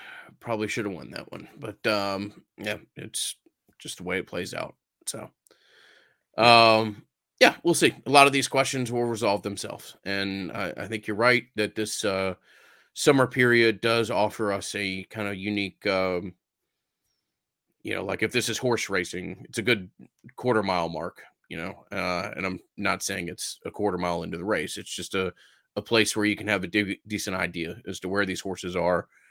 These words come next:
Um, and if the end of the race looks like it looks like right now, then yeah, I'd, I'd expect some things to be addressed. Um, but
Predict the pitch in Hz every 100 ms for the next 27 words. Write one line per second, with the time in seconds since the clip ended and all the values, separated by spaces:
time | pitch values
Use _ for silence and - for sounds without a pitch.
0 | _ _ - 92 92 90 87 95 - -
1 | - - 98 104 101 120 101 - 113 139
2 | 147 147 165 - 156 - 151 151 156 -
3 | 156 160 - 156 - 156 180 156 160 170
4 | 107 - 123 120 120 120 127 - 113 104
5 | - - _ _ _ _ - - 104 104
6 | 92 98 92 90 - - - - - 101
7 | 98 95 - 113 _ _ - 104 -